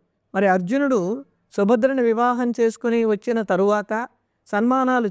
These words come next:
చేస్తూ కృష్ణుడు ఒక్కొక్కళ్ళకి ఒక్కొక్కటి తీసుకొని వచ్చాడు. నకుల సహదేవులకు, మరి భీమునకు, ధర్మరాజుకు. అర్జునుడికి మాత్రం, "బావా, నిన్ను నేను సన్మానం చేస్తానని" గాఢంగా ఆలింగనం చేసుకున్నాడు.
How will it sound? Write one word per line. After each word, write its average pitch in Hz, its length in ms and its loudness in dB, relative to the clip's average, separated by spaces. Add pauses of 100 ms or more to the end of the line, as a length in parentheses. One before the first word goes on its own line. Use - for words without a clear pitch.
చేస్తూ 226 320 -2
కృష్ణుడు 190 600 -2 (280)
ఒక్కొక్కళ్ళకి 262 640 0
ఒక్కొక్కటి 214 480 -4
తీసుకొని 247 400 -4
వచ్చాడు. 196 380 -2 (100)
నకుల 220 240 -2
సహదేవులకు, 208 920 0 (440)
మరి 165 340 2
భీమునకు, 220 840 0 (540)
ధర్మరాజుకు. 202 760 0 (360)
అర్జునుడికి 240 480 0
మాత్రం, 254 500 -2 (280)
"బావా, 226 320 4
నిన్ను 247 260 0
నేను 254 160 0
సన్మానం 269 520 -2
చేస్తానని" 240 840 -2
గాఢంగా 226 500 2
ఆలింగనం 233 480 0
చేసుకున్నాడు. 196 680 -2